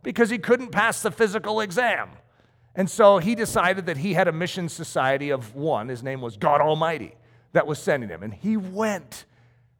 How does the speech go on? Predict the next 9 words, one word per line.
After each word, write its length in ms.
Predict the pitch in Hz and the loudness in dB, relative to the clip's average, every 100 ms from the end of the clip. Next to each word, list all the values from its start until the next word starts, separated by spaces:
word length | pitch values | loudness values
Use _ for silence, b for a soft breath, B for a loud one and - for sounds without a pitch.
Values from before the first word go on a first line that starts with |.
| _ - | _ -18
Twenty 340 | - 202 208 | -6 -2 -2
years 280 | 190 185 135 | 0 -2 -2
later, 320 | 170 175 190 | -2 0 0
he 100 | 147 | -2
had 140 | 147 127 | -4 -4
totally 320 | 165 160 156 | -4 -4 -4
transformed 520 | - 147 117 135 107 | -6 -8 -8 -8 -8
modern 260 | 92 87 87 | -8 -10 -12
missions. 420 | 80 - - - | -14 -18 -20 -20